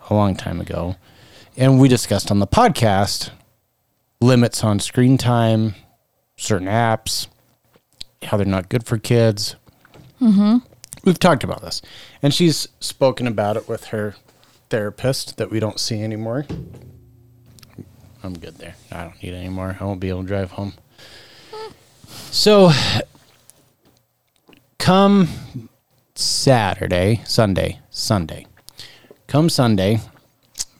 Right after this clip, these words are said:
Speaker 1: Mother's Day, we had been over at my in-laws, and then we went home, and we manage Aubrey's app use through the Google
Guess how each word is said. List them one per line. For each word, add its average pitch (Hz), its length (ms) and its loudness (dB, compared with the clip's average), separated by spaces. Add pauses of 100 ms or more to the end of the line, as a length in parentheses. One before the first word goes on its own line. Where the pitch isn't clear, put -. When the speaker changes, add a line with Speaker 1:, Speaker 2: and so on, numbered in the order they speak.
(180)
Speaker 1:
Mother's 98 360 0
Day, 90 300 -6 (1300)
we 110 120 4
had 101 120 2
been 101 160 2
over 98 280 2
at 87 340 0
my 101 120 0
in-laws, 90 680 -2
and 95 140 -6
then 85 140 -2
we 85 80 -2
went 87 160 -2
home, 120 580 4 (600)
and 135 360 6 (400)
we 147 220 8
manage 117 460 4
Aubrey's 98 520 2 (120)
app 90 340 -2
use 85 320 -4
through 95 220 -4
the 85 400 -4 (260)
Google 92 560 0